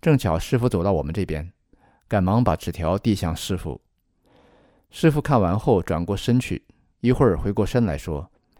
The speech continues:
：“那上面有个小附体，并问我买了没有。”我说：“买了。”师父开示，拿着我的照片打大莲花手印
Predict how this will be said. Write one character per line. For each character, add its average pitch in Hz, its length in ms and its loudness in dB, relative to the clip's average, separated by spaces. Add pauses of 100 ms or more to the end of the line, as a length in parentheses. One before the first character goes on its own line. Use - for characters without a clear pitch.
(300)
：“那 135 120 4
上 127 240 4
面 98 160 4
有 78 140 -2
个 120 80 0
小 73 200 -6
附 - 200 -2
体， - 260 -12 (340)
并 120 220 6
问 127 160 8
我 104 120 6
买 85 220 0
了 80 100 -8
没 95 140 -2
有。” 71 180 -8 (380)
我 98 140 0
说 113 240 2
：“买 82 240 -2
了。” 78 220 -10 (760)
师 - 220 -4
父 104 140 0
开 101 200 0
示， 98 320 -2 (800)
拿 123 200 2
着 139 100 4
我 87 120 0
的 87 60 -6
照 87 200 -2
片 117 360 0 (260)
打 90 180 -2
大 113 160 2
莲 98 160 0
花 117 160 0
手 76 260 -6
印 92 260 -2